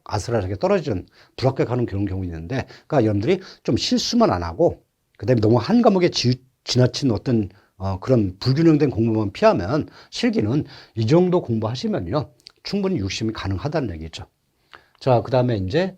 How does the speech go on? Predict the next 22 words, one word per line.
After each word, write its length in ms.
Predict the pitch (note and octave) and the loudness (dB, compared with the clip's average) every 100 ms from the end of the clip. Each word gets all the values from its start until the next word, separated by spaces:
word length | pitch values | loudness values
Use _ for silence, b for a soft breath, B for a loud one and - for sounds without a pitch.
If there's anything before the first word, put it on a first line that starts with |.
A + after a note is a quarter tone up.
| _ | _
이게 240 | - G#2 A2+ | -6 -2 -2
끝나고 340 | G3 G3+ E3 | -2 -2 -2
나면, 500 | A#2 F2 A#2+ G#3+ A3 - _ _ | -4 -6 -2 -2 -2 -10 _ _
어, 240 | F2 F2 E2+ | -12 -10 -2
만약에, 600 | F#2+ G3+ G3 G2 A#2+ - _ _ _ _ _ _ _ | 0 2 0 0 -4 -6 _ _ _ _ _ _ _
어, 400 | G2 G2 F#2+ F#2 - | -8 -6 -6 -8 4
그런 200 | E3+ G3+ | 6 6
분들이 220 | G3 C3 | 4 2
있거든요. 380 | - F#2 B2+ E3 b b | 0 -4 -4 -4 b b
"아, 240 | - G#2 G2+ | -6 -4 2
나 240 | C3+ B2+ | 6 4
저번 280 | - B2 D3+ | 2 0 0
시험, 220 | C3+ C3 | 2 -2
시험 140 | A2 F#3 | -2 -2
봤는데 420 | F#3+ G#2 F2+ B2+ | 0 0 0 -2
일 280 | F#2+ B2 C3 | 0 -2 -4
차, 360 | - D3+ A#2+ F#2 | -4 -2 -2 -2
이 160 | A#2+ | -2
차 240 | B2+ C#3+ A#2+ | -2 0 0
실기 320 | - G#3+ C#3+ | 0 -4 -4
시험에서 380 | - G2+ F#2+ C3 | -4 -6 -6 -4
떨어졌어요. 640 | A3 A3+ G3 - F#2 E2+ | 0 2 2 0 -8 -8